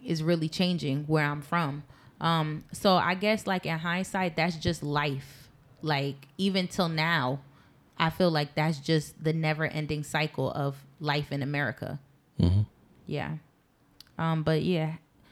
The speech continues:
Speaker 1: happy birthday to Martin Luther King. Or, you know, I know today is not his actual birthday, but whatever. You guys know what I mean. Um,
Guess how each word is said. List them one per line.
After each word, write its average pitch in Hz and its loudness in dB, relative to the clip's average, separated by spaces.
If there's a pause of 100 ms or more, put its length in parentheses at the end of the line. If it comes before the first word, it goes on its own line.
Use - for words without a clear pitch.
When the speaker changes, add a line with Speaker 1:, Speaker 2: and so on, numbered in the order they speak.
(520)
Speaker 1:
happy 185 -2
birthday 156 0
to - -4
Martin 151 0
Luther 151 -2
King. 147 -2 (480)
Or, 143 0 (260)
you 185 -4
know, 147 -4 (200)
I 160 -2
know 185 2
today 156 -2
is 143 -4
not 147 -4
his 139 -8
actual 147 -4
birthday, - -4
but - -6 (1080)
whatever. 123 -2 (240)
You 165 -2
guys 151 0
know 147 0
what 135 2
I 131 -4
mean. 135 -4 (600)
Um, 160 2